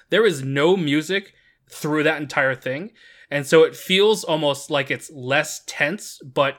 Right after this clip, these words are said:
even more stressful, if that, if that, uh, if that makes any sense. It's, it's very interesting. I think it was a very interesting choice. It's also interesting, um, all of the, um, uh,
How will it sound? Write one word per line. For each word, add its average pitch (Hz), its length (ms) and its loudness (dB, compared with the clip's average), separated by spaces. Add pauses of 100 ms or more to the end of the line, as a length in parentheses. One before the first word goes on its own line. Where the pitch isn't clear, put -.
even 139 360 -6
more 131 280 -6
stressful, 127 500 -6
if 113 80 -16
that, 120 300 -10
if 120 120 -10
that, - 260 -16
uh, 117 280 -10 (320)
if 143 80 -4
that 143 120 2
makes 127 160 -6
any 113 120 -8
sense. 101 280 -18 (220)
It's, 165 160 -4
it's 175 160 -6
very 220 240 6
interesting. 135 440 -8 (720)
I 147 80 -14
think 160 120 -2
it - 20 -2
was 143 100 -2
a 135 40 -12
very 143 200 2
interesting 131 300 -10
choice. 123 280 -8 (520)
It's 180 140 0
also 240 300 4
interesting, 170 580 -4 (100)
um, 127 400 -6
all 214 280 4
of 220 140 2
the, 151 380 -2
um, 120 480 -8 (640)
uh, 117 440 -6